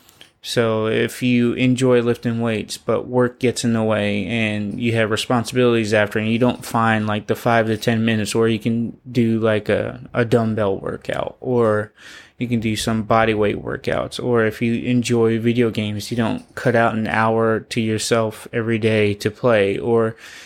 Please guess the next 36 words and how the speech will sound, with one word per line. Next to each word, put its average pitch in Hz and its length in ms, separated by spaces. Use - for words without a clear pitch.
you 120 120
have 113 300
responsibilities. 120 720
You 110 40
have 98 100
to 113 80
put - 260
your 117 80
kids 135 360
to 110 100
sleep. 107 360
You 113 140
have 107 200
to, 107 420
um, 110 680
work 120 380
late. 123 300
You 117 220
have 113 160
to 117 120
run 113 240
your 107 100
dogs. 113 580
You 113 100
have 110 240
to 101 500
cook 131 360
for 117 800
X 120 220
amount 123 240
of 113 80
people, 123 460
wherever 151 440
it 110 120
may 110 180
be. 104 480